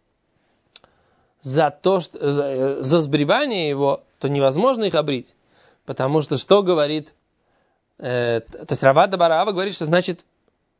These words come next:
обревая его, нет запрета, иначе бы нельзя было бы его обревать.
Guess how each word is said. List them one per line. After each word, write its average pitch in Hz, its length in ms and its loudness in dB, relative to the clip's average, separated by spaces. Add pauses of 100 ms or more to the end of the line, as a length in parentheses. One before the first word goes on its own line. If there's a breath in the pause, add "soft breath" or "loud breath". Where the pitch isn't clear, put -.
(480)
обревая 165 580 2
его, 185 600 0
нет 202 280 -2
запрета, 190 440 2
иначе 180 280 2
бы 175 80 2
нельзя 190 360 2
было 220 200 2
бы 131 100 -4
его 120 160 -4
обревать. - 460 -8